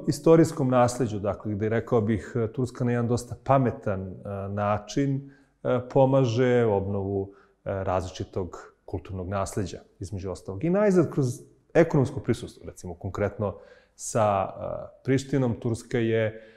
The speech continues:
sedmi, a, ekonomski partner, dakle, i ona zapošljava oko deset hiljada ljudi koji žive na prostoru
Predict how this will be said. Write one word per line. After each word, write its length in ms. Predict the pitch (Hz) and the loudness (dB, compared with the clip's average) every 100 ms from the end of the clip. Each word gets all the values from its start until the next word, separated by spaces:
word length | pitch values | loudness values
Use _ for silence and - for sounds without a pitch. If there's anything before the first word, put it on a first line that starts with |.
| _ | _
sedmi, 920 | - - - 147 135 113 104 98 92 - | -14 -10 0 4 6 4 0 -4 -6 -8
a, 200 | 92 87 | -6 -6
ekonomski 440 | 98 - 95 - - | -6 -8 -10 -10 -4
partner, 460 | 104 98 - 139 | 0 0 2 -2
dakle, 380 | 110 90 - 117 | -2 -6 -4 -2
i 60 | 104 | 0
ona 200 | 107 107 | -2 -2
zapošljava 520 | 92 - 92 - 101 | -4 -4 -6 -4 -6
oko 160 | 92 104 | -4 -4
deset 320 | 104 - - | -4 -6 -6
hiljada 220 | 107 95 | -4 -4
ljudi 380 | 95 101 95 - | -4 -4 -6 -8
koji 140 | 90 | -14
žive 200 | 87 90 | -12 -12
na 80 | 82 | -12
prostoru 460 | 80 92 - 87 | -14 -16 -14 -12